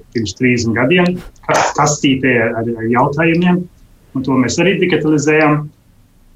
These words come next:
Eh, un, un, un bija interesanti, tad, kad mēs palaidām to pirms, eh, kādiem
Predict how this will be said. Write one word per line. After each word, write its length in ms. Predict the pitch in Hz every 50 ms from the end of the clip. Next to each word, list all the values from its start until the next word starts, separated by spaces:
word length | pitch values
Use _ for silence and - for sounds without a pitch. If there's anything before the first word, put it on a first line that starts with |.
| _ _ -
Eh, 240 | 127 123 120 123 131
un, 220 | 135 131 127 131 131
un, 200 | 127 135 143 147 143 - - - 160 - 147
un 160 | 139 139 143 139
bija 160 | 139 160 190
interesanti, 460 | - 185 151 - 156 131 113 123 120
tad, 140 | 120 117 - -
kad 140 | 147 - 139
mēs 220 | 135 131 127 127 -
palaidām 460 | 160 151 147 135 123 120 117 117 101
to 140 | - 131 120 107
pirms, 460 | 123 120 117 - - - - - -
eh, 300 | 123 117 117 117 113 113 117 - _ - -
kādiem 320 | 127 127 120 117 110 107